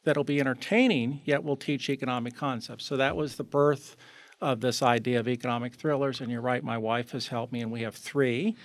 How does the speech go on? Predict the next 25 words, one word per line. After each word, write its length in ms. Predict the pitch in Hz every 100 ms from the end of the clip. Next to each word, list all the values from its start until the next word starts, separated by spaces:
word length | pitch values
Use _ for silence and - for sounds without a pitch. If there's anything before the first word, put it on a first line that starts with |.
| - - -
Macro 460 | 131 120 123 135 123
Mayhem, 600 | 123 127 127 143 131 135
which 280 | 117 - -
teaches 360 | 131 120 113 -
macroeconomics, 840 | 143 160 165 160 143 143 135 -
Micro 320 | 123 113 120
Mischief, 560 | 110 139 156 - 156 -
which 140 | 127
teaches, 640 | - 131 117 127 107 - -
uh, 100 | 135
microeconomics, 1000 | 107 123 165 175 165 160 143 131 131 -
and 180 | 196 120
then 160 | 117 113
Fiscal 380 | 147 120 - 117
Fiasco, 600 | - 131 123 - 123 117
which 220 | 107 -
is 120 | 107
about 220 | 113 110
the 80 | -
financial 500 | - 120 117 107 139
markets. 460 | 107 110 107 139 156
And 100 | 143
I've 160 | 190
been 180 | 196 170
told 500 | - 156 110 135